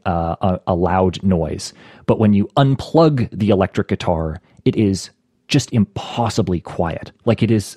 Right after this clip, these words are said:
one of the quietest instruments. Just strumming an unplugged electric guitar is the saddest,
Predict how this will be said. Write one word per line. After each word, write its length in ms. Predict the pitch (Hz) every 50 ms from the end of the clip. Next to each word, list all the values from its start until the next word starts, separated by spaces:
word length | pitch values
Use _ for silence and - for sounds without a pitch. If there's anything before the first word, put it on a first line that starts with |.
| _ -
one 300 | 117 104 101 117 120 135
of 140 | 139 123 113
the 100 | 120 110
quietest 840 | - - - - 110 107 101 107 117 117 117 117 110 - - - -
instruments. 500 | - 104 98 - - 85 73 73 73 -
Just 280 | - - - - - -
strumming 560 | - - - - 123 120 123 135 135 135 127
an 100 | 110 104 -
unplugged 580 | - 107 113 117 107 - - 101 92 92 87 - -
electric 420 | - 90 85 98 95 - - 95 -
guitar 460 | - 87 - 95 90 87 85 85 82 - - - - - -
is 200 | - 117 92 -
the 120 | - - 95
saddest, 800 | - - - - - 101 98 104 113 113 110 101 - - -